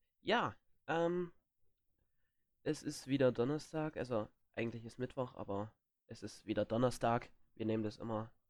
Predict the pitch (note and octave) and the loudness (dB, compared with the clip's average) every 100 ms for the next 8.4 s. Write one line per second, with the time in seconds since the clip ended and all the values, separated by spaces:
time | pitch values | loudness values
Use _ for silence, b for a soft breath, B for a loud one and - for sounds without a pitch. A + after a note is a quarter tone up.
0 | _ - B2 A#2 - G#2 - A#2 B2 A#2 | _ -2 0 0 -4 -6 -6 -8 -8 -8
1 | A2+ A#2 A#2+ - _ _ _ _ _ _ | -6 -8 -10 -20 _ _ _ _ _ _
2 | _ _ B2 B2 B2 A#2+ - _ _ _ | _ _ 0 2 2 -2 -8 _ _ _
3 | _ _ D3 F3+ D#3 D3+ C#3+ D3+ D3 C#3 | _ _ 2 2 2 -2 0 0 0 2
4 | C3 C3 - A#2+ A2+ G#2+ - C2 - G2+ | 0 -2 -4 -4 -4 -6 -6 -6 -6 -10
5 | - - A2+ B2+ E3+ F3+ _ _ _ _ | -12 -20 -20 -18 -18 -18 _ _ _ _
6 | _ - B2+ B2 A#2+ C#3 F3 - D3 - | _ 0 2 4 2 -2 -4 -6 -6 -8
7 | - _ _ C3 C3 C3+ C3 - G#2+ G2 | -18 _ _ -4 -2 0 -2 -4 0 0
8 | A#2+ - G#2 A#2+ | -2 -4 -4 -6